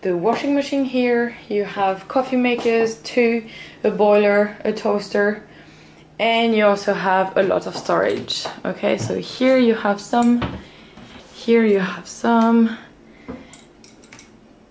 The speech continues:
okay, some more here, and some more here on the side.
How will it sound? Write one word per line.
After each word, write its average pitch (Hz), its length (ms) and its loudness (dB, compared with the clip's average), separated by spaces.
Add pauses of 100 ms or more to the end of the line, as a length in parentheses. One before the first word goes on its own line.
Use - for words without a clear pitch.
okay, 220 840 -2
some 185 540 -16
more 170 180 -18
here, 233 680 -4 (2250)
and 202 320 -6
some 185 240 -10
more 185 240 -4
here - 380 -12
on - 120 -12
the 64 80 -10
side. - 520 -14